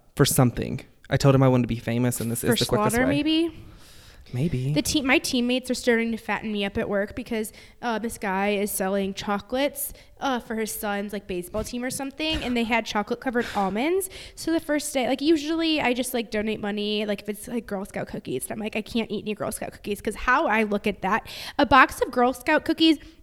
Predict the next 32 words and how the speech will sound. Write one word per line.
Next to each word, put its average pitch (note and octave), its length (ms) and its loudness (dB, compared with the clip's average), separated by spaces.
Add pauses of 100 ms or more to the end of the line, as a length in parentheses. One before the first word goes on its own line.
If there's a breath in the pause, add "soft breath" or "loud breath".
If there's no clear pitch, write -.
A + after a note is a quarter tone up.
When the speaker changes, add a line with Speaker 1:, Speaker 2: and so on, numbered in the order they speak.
(120)
Speaker 2:
isn't D#4+ 300 0
a E4+ 120 4
little D#4+ 220 4
dessert A#3+ 400 2
or B3 60 -2
snack A3 420 -2
to B3+ 60 -4
have G#3+ 200 -2
every G#3+ 180 -2
once G3 300 -2
in B3+ 60 2
a - 20 4
while. C4 280 4 (340 loud breath)
For C#4 120 2
me, A#3+ 680 2
that's C#4 360 -2
just, C#4 220 -2
like, A#3+ 180 0
one A3+ 460 4
mini A3 260 2
cookie, B3+ 500 2
and B3 100 2
I'll A3+ 100 0
eat A3+ 180 -2
the A3+ 120 0
entire G#3+ 400 2
box, - 720 -4
okay, A#3 420 2
in, B3 140 2
like, A3 140 2
one A3 260 2
sitting. G3 460 -4